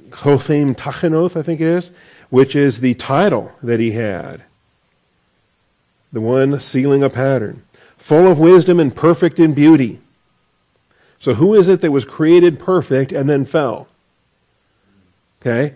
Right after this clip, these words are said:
If it was, only, only two humans can be described this way, that being Adam and Eve,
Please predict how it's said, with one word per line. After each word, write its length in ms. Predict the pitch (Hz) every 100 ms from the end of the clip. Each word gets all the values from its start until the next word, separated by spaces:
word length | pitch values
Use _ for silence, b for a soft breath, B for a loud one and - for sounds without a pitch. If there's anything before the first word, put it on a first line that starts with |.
| b b b
If 140 | 143 120
it 60 |
was, 300 | 139 131 117 - _ _ _ _
only, 240 | 175 156 180
only 220 | 147 170
two 180 | - 214
humans 460 | 165 214 151 131
can 120 | - 139
be 80 |
described 460 | 135 127 185 196 135
this 180 | 120 113
way, 200 | 120 123
that 120 | 135
being 220 | 131 131
Adam 240 | 139 135 127
and 80 |
Eve, 380 | 143 123 98 -